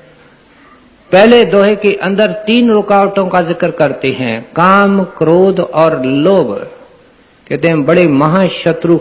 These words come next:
हैं, महाबैरी हैं, साधक का रास्ता रोकते हैं, लेकिन ये गुरु के प्रेम की ढाल लेकर के, उनकी तलवार लेकर के आगे बढ़ता है और उनका विनाश करता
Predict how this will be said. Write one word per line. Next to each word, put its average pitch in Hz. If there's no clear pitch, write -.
हैं, 123
महाबैरी 180
हैं, 120
साधक 185
का 175
रास्ता 156
रोकते 143
हैं, 113
लेकिन 170
ये 175
गुरु 151
के 185
प्रेम 190
की 143
ढाल 185
लेकर 170
के, 135
उनकी 190
तलवार 160
लेकर 151
के 143
आगे 131
बढ़ता -
है -
और 147
उनका 175
विनाश 143
करता 123